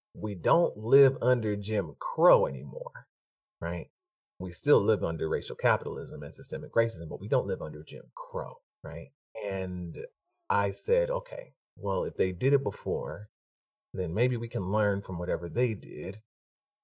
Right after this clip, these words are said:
and try to, you know, deal with this mass incarceration situation, this police brutality situation.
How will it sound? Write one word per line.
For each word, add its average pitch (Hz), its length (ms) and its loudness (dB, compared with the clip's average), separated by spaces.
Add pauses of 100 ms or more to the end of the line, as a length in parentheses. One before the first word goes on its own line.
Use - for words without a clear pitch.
(120)
and 76 580 -6 (280)
try 85 240 -2
to, 85 100 -2 (120)
you 92 120 -4
know, 87 280 -4 (640)
deal 104 180 -2
with 101 160 -2
this 104 200 -4
mass 101 280 -2
incarceration 117 720 -2
situation, - 640 -14
this 87 140 -10
police 120 320 -6
brutality 135 600 -8
situation. - 600 -16